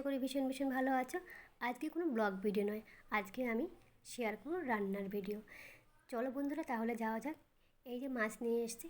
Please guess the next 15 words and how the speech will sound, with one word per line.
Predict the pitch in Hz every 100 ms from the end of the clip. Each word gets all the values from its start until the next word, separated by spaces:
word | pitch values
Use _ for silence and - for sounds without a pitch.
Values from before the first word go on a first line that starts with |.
| -
মাছগুলো | 220 190 - 240 226
আমি | 233 330
লবণ | 226 208 214
হলুদ | 208 226 226
দিয়ে | 277 254
ভালোভাবে | 214 214 220 302 - - - -
মেখে | 220 214 226
নিয়েছি। | 220 220 226 359 - - - - 240
এবার | 226 226 214
মাছগুলো | 208 - 247
আমি | 262 415 - - - - -
ভেজে | 247 214 196
নেব। | 196 190 190 190 - - - - - - - - - - - _ _
একদম | 277 240 226 277 277 247 - _ -
কম | 233